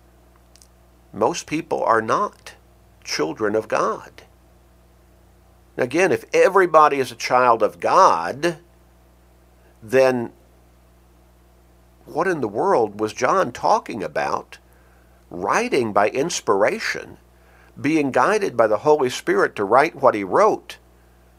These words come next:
What in the world did he mean when he said, "As many as received Jesus as the Savior, to them he gave the right to become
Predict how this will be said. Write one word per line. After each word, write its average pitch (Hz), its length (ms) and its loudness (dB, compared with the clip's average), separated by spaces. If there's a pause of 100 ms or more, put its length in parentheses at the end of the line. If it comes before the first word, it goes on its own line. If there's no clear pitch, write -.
(180)
What - 160 -2
in 202 100 0
the 131 80 -2
world 160 300 -2
did 139 100 0
he 117 100 -4
mean 123 540 -2
when 120 140 0
he 117 100 0
said, 117 440 2 (280)
"As 113 200 -2
many 170 320 0
as 120 120 -2
received 147 540 -6
Jesus - 1000 -8 (720)
as 120 220 0
the 117 80 -6
Savior, 135 540 0
to - 160 -8
them 151 340 0
he 135 140 -6
gave 127 340 0
the 110 120 2
right 127 360 4
to 170 140 -2
become 185 720 0